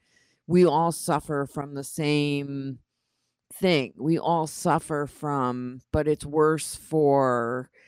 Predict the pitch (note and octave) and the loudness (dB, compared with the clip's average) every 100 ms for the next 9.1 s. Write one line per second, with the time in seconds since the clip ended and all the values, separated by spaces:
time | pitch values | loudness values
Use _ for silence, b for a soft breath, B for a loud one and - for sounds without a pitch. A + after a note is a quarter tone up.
0 | b b D3 D3 C#3+ C3+ C3+ - C3 C3 | b b -4 0 0 2 2 0 -2 -2
1 | C3 B2+ B2+ B2+ B2 A#2+ A2 C3+ - D#3 | 0 0 -2 -6 -8 -8 -8 -12 -6 0
2 | D3 C3+ C3 C3+ _ - D#3+ D3 B2+ B2 | 2 0 -4 -10 _ -6 -2 2 2 2
3 | - C#3 C3+ B2+ - - D3+ D3 C#3+ C3+ | 0 -2 0 -4 -6 0 0 2 2 2
4 | B2+ B2+ B2+ - - - - - D3 C#3+ | 0 0 -4 -8 -10 -12 -14 -8 -4 -2
5 | C3+ C#3 D3 C#3 C#3 - C#3+ C3+ C3 C3+ | -2 0 2 4 4 2 2 0 -4 -6
6 | B2+ - - D#3+ D#3+ C3+ D3 C3 B2+ C3+ | -6 -6 -4 -2 -2 -2 0 4 4 4
7 | C3 C3 A#2+ A#2+ C3 C3 - D#3+ D3+ D#3 | 2 -2 -4 -8 -8 -10 -6 -6 -2 -2
8 | C3+ C3+ C3 - - C#3+ C3 B2 A#2+ B2 | -2 -2 -2 -4 -4 -2 0 -2 -4 -6
9 | B2+ | -10